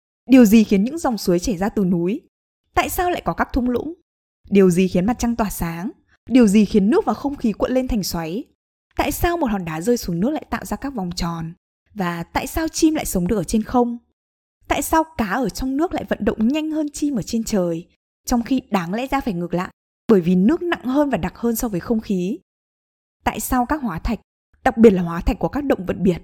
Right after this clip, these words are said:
lại lưu lại tại các tầng đá trên núi cao? Tại sao đá lại phân tầng? Sông cắt qua thung lũng như thế nào? Tại sao nước, về lý thuyết thì có vẻ nằm trên bề mặt của trái đất, nhưng lại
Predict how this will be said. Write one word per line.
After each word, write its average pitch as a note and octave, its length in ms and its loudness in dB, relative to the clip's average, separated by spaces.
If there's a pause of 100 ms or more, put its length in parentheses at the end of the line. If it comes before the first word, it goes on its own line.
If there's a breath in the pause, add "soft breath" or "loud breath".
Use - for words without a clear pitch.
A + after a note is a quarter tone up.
(420)
lại A#3+ 260 2
lưu C#4 300 6
lại C#4+ 260 -2
tại - 120 -2
các - 180 -8
tầng F#3 160 0
đá D#3+ 160 -6
trên A3 200 0
núi F3+ 180 2
cao? A#3 360 -4 (680)
Tại - 140 -4
sao C#4+ 280 -4
đá F#3 200 -2
lại B3+ 100 -4
phân A#3+ 220 -2
tầng? E3+ 280 -4 (560)
Sông D4 320 -2
cắt - 240 -4
qua - 100 -2
thung C#4 240 -2
lũng C4+ 180 -2
như C#4+ 120 -2
thế F3 140 -6
nào? E3+ 480 -10 (800)
Tại F#3+ 140 0
sao D4+ 260 0
nước, D#4+ 260 4 (220)
về A3 180 10
lý F#3+ 180 6
thuyết F#4 260 2 (160)
thì C4 120 6
có G#3 140 2
vẻ B3+ 140 2
nằm F#3 240 -2
trên B3 200 0
bề G#3+ 120 6
mặt E3+ 180 -4
của D#3 100 -8
trái D#3 180 -8
đất, G3 180 2 (260)
nhưng D#4+ 200 0
lại - 160 -2